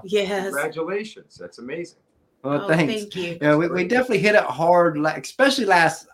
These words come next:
Speaker 3: Au-, August. I think it was our biggest month. We did forty-four interviews that month. Now,
Speaker 1: Yeah.
Speaker 3: granted, I'm not repeating that.
Speaker 1: No.
Speaker 2: Yeah, no.
Speaker 1: <laughs> That was a lot.
Speaker 3: <laughs>
Speaker 1: Oh, my
Speaker 3: We
Speaker 1: God.
Speaker 2: Steady pace. That's a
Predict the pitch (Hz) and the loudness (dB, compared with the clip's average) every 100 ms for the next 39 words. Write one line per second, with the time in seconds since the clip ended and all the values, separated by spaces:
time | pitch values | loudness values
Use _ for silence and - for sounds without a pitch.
0 | _ - - 165 160 143 131 147 - 165 | _ -12 -2 4 4 2 -4 -4 -6 -6
1 | 147 147 139 170 165 - 160 151 139 131 | -2 -2 0 -2 -2 -4 -2 -2 -4 -8
2 | - 180 180 165 170 160 151 135 135 127 | -10 -8 -6 -6 -4 -2 -2 -4 -6 -4
3 | 127 127 113 - _ _ _ _ _ _ | -4 -4 -8 -10 _ _ _ _ _ _
4 | _ - _ _ _ _ 180 180 160 175 | _ -20 _ _ _ _ -14 0 2 6
5 | 269 285 185 131 - _ _ - 202 233 | 8 8 6 0 -8 _ _ 2 4 6
6 | 214 175 165 - 190 139 113 98 - _ | 4 2 -2 -4 -6 -4 -6 -8 -14 _
7 | - - - 220 - 226 196 190 - - | -20 -20 -12 0 4 6 6 2 -4 -6
8 | - 233 247 247 240 220 208 196 202 180 | -2 0 2 4 4 2 -2 -2 0 0
9 | - - - - - - - - 185 196 | 0 0 0 0 0 -4 -4 2 6 6
10 | 196 - 180 165 156 - 156 113 _ 165 | 4 -6 -12 -12 -14 -14 -14 -14 _ -16
11 | 165 | -10